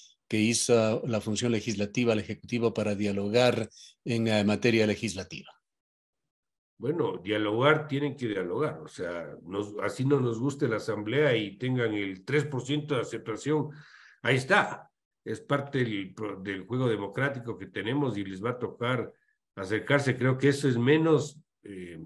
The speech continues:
Speaker 2: costoso, pongámoslo en esos términos, que, eh, entrar en muertes cruzadas o en,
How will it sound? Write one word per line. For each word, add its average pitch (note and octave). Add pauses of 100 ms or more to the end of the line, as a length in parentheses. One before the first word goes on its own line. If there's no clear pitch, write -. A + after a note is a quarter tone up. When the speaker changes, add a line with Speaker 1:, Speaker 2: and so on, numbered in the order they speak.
(360)
Speaker 2:
costoso, F3
pongámoslo D3
en D#3
esos D#3
términos, E3+ (800)
que, C3+
eh, F#2
entrar C3
en C3
muertes C3
cruzadas C3+
o G2+
en, F#2